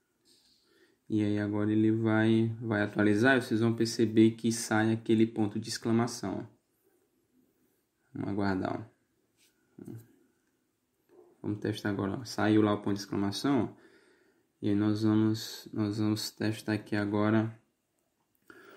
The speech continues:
o acesso. Deixa eu ver bem aqui, vamos abrir aqui pra,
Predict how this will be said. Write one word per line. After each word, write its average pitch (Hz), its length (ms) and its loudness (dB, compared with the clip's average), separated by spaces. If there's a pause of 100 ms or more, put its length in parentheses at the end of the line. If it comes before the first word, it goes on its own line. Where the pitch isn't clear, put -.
(200)
o 117 100 2
acesso. 113 600 0 (1200)
Deixa - 160 -12
eu 107 40 -4
ver 104 140 2
bem 101 220 0
aqui, 120 360 -2
vamos 110 320 -4 (1080)
abrir 101 440 -2
aqui 113 200 -10
pra, 104 440 -4